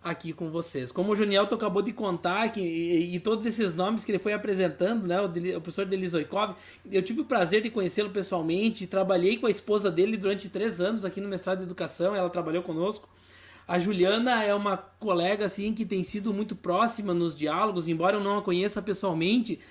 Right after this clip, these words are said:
a gente por e-mail e por WhatsApp, a gente já se falou de um pouco de tudo, né? Ela já participou comigo em outros momentos de publicação também. O Loureiro, pra mim, é o meu grande mestre. Já tive a oportunidade de conhecê-lo pessoalmente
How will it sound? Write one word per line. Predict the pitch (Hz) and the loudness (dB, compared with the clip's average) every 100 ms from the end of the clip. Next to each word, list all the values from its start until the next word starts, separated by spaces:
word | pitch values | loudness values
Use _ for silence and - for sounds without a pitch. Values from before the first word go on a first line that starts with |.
| - - | -20 -8
a | 156 | -4
gente | 165 220 196 | -2 -4 -2
por | 226 | 0
e-mail | 220 175 185 233 233 | 0 2 2 4 2
e | 196 | 2
por | 208 | 2
WhatsApp, | 190 202 - 180 214 | 2 0 0 -2 0
a | 226 | 0
gente | 214 220 | 0 0
já | 214 | -2
se | - | 0
falou | 202 196 214 | 0 2 0
de | 208 | -2
um | 196 | -2
pouco | 202 202 | -2 -4
de | 190 | -6
tudo, | - 220 233 208 139 117 | -6 0 2 2 -4 -8
né? | 143 160 202 | -6 -4 -2
Ela | 185 165 | 0 0
já | 180 | -2
participou | 180 185 - 196 190 | -2 -4 -4 -6 -4
comigo | 175 180 190 196 - - - | -4 -4 -6 -10 -16 -20 -6
em | 175 | 2
outros | 175 180 175 | 2 2 -4
momentos | 165 160 170 180 170 | -2 0 0 0 -2
de | |
publicação | 180 170 170 160 - 175 | -2 -2 -2 -2 -2 -2
também. | 165 151 170 202 - - - | -2 -2 -2 -2 -6 -18 -4
O | 196 | 2
Loureiro, | 226 202 185 226 254 | 4 6 6 6 4
pra | 226 190 | 2 0
mim, | 196 240 233 | 0 0 2
é | |
o | 214 202 | 0 0
meu | 196 202 | 4 2
grande | 160 175 240 226 190 | 4 4 6 4 2
mestre. | 165 190 202 - - - - - _ _ _ _ _ - | 0 0 -2 -8 -18 -20 -20 -20 _ _ _ _ _ -8
Já | 170 | -8
tive | 196 233 | -6 -6
a | |
oportunidade | 220 196 208 | -4 0 0
de | 208 | 0
conhecê-lo | 208 185 208 208 | -2 0 -2 -2
pessoalmente | 208 - 190 151 160 208 220 | -4 0 -2 2 2 2 2